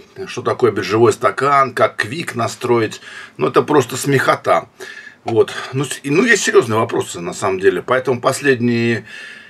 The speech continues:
два месяца решил всё систем-, систематизировать. И если уж вопросы идут, лучше не вот так вот, пам-пам-пам, а сделать какой-то цельный продукт, со-, создать продукт обучения, как для того, чтобы люди понимали, как распоряжаться своими деньгами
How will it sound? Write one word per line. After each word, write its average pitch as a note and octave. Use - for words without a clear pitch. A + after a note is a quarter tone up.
два B2
месяца F3+
решил A#2+
всё C3+
систем-, B2+
систематизировать. C3
И A2+
если B2+
уж A#2+
вопросы B2
идут, F3
лучше B2
не A#2+
вот C3
так F3
вот, -
пам-пам-пам, -
а G#2
сделать C3+
какой-то -
цельный A2+
продукт, C3+
со-, C3+
создать C#3
продукт C3+
обучения, B2
как -
для B2
того, B2+
чтобы A#2
люди A#2
понимали, A#2+
как A2
распоряжаться G#2
своими A2
деньгами G2